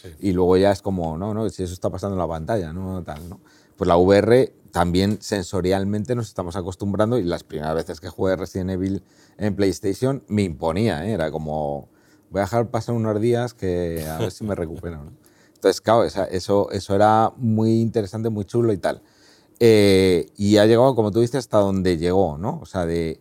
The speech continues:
Speaker 2: adoptado parcialmente por los por los gamers,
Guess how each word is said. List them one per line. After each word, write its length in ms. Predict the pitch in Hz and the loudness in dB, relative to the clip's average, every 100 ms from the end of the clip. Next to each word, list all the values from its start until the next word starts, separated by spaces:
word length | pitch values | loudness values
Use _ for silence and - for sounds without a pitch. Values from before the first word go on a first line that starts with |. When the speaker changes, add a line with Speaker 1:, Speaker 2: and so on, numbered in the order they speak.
| _ | _
Speaker 2:
adoptado 580 | 90 92 87 - 110 110 | -4 -2 -4 0 2 2
parcialmente 540 | 101 101 107 104 101 | -2 -4 -4 -4 -6
por 160 | 92 110 | -6 -2
los 480 | 110 113 113 - _ _ _ _ _ | 0 0 -2 -4 _ _ _ _ _
por 120 | 117 | 2
los 200 | 110 110 | 4 4
gamers, 560 | 107 139 143 160 170 | 4 2 2 -2 -4